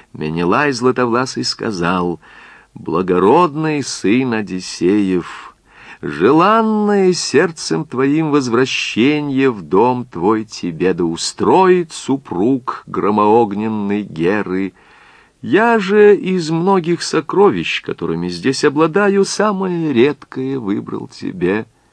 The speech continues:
на прощальный подарок. Дам пировую кратеру богатую".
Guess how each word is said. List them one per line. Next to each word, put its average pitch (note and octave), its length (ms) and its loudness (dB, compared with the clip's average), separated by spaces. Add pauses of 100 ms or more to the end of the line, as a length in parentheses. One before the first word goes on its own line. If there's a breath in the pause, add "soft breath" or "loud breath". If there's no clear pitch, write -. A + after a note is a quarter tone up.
(200)
на E2+ 160 -4
прощальный F#2 880 -4
подарок. D#2+ 880 -8 (1400 soft breath)
Дам C#3 580 0
пировую C#3+ 680 2
кратеру B2 800 0
богатую". G2+ 840 -4